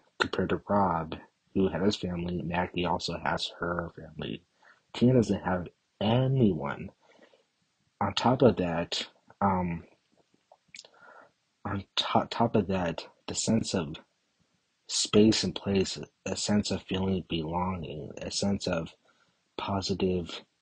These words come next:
interactions. T-, Tina's re-, re-, really kind of stuck in, like, in, in a place where she's kind of just stuck. <laughs> A sen-,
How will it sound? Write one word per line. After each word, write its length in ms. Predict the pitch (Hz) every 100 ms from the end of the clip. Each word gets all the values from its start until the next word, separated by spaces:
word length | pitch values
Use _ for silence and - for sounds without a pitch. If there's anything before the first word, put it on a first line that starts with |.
| _ -
interactions. 1080 | 101 101 - 90 85 95 - 82 71 78 - _ _ _ _ _ _ _ _ -
T-, 160 | -
Tina's 500 | 101 - 120 139 113
re-, 200 | 98 101 -
re-, 220 | 92 98
really 420 | 101 98 95 87 - -
kind 200 | - 92
of 80 | 87
stuck 720 | - - - 113 - - - _ _ _ _ -
in, 200 | 92 90
like, 280 | 90 90 -
in, 320 | 92 92 90 - - _ _ _ _ _
in 340 | - 95 92 - - _ _ _ _ -
a 60 | 90
place 540 | - 101 98 95 -
where 400 | 95 92 87 80 - - _ _ _ _ _ _ _ _ _ _ _ _ _ _ _ _ _ _ _
she's 320 | - - 107 -
kind 160 | 113
of 60 | 98
just 200 | 95 -
stuck. 420 | - 127 127 - -
<laughs> 1040 | - 170 - - - - - _ _ -
A 100 | 107
sen-, 460 | 98 - - 104